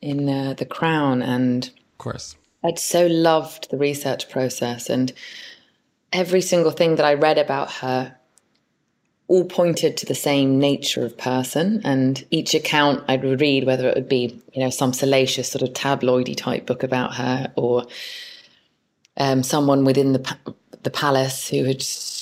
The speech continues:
Speaker 1: you know, faithfully written this account of these two princesses and all these different versions, essentially she was,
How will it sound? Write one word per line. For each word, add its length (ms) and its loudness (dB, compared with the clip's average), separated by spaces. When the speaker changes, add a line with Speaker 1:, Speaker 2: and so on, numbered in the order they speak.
Speaker 1:
you 60 -2
know, 120 0
faithfully 500 2
written 220 2
this 160 -2
account 420 -2
of 60 -6
these 160 0
two 160 -4
princesses 800 -2
and 240 -2
all 160 6
these 160 4
different 360 2
versions, 760 2
essentially 600 -2
she 200 -2
was, 460 -4